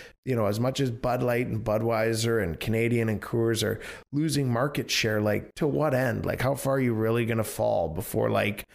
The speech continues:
people are still picking up a thirty pack each? You know what I mean? At least a couple times a year. You know what I mean? Like, I, I think that it is, it is taking a back seat, but I mean,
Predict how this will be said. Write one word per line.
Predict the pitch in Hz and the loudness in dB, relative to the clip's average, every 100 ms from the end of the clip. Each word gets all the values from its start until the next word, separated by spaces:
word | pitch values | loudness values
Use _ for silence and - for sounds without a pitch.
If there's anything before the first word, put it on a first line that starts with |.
| - - _ _ - | -20 -20 _ _ 0
people | 123 139 | 0 2
are | 117 | 0
still | - 123 120 | 0 0 2
picking | 120 123 117 | 2 2 0
up | - | 0
a | |
thirty | - 107 110 120 | -2 0 2 2
pack | 107 98 - | 2 0 0
each? | 110 101 - - | 0 0 0 0
You | 107 | 2
know | 104 | 2
what | 101 | 2
I | |
mean? | 104 107 | 2 2
At | 104 | 2
least | 110 117 | 2 0
a | 107 | -4
couple | 110 - | -4 -2
times | - 98 92 - | 0 0 0 0
a | |
year. | 101 90 - - | 2 2 -2 -4
You | 113 | -2
know | 113 | 0
what | 113 | 2
I | 110 | 0
mean? | 107 123 139 | 0 0 0
Like, | 98 87 - - - - - - | 0 -4 -12 -20 -20 -20 -20 -6
I, | 113 117 | -4 0
I | 120 | -2
think | - 139 120 | -2 -2 0
that | 107 101 | -2 -2
it | 123 117 | 0 2
is, | 113 107 110 - - _ 113 | 2 0 -2 -6 -8 _ -2
it | 113 - | -2 -2
is | 117 117 120 - | 0 0 0 -2
taking | 131 131 139 | -2 0 0
a | |
back | 135 139 143 | 0 0 0
seat, | - 160 - - | 0 0 -2 -2
but | 107 95 - - _ _ _ _ _ _ _ - - - - - - | 0 -2 -6 -20 _ _ _ _ _ _ _ -16 -16 -16 -20 -20 -6
I | 107 | 0
mean, | 95 92 | 2 0